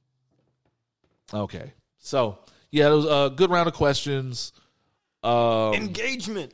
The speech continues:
Speaker 1: Engagement, man. Um, uh, there was something for Euphonic, but I'm gonna wait till he gets here, till he gets back. Um,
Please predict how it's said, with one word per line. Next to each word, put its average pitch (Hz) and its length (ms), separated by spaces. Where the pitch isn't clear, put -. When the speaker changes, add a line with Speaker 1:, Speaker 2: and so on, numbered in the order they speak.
Speaker 1:
Engagement, 165 800
man. 127 420
Um, 117 640
uh, 127 120
there 170 180
was 196 240
something 160 380
for 113 460
Euphonic, 110 500
but 113 100
I'm 120 80
gonna 113 140
wait 101 200
till 87 300
he 90 220
gets 87 240
here, 80 280
till 92 220
he 90 120
gets 82 240
back. 80 280
Um, 90 540